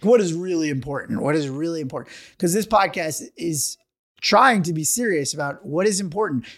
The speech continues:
what is intentional to make your relationship, friendship, universe serve you.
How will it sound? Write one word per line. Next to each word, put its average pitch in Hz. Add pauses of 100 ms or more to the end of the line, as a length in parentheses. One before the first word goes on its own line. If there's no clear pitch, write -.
(120)
what 156
is 196
intentional 190
to 151
make 160 (420)
your 156
relationship, 156
friendship, 147
universe 131
serve 156
you. -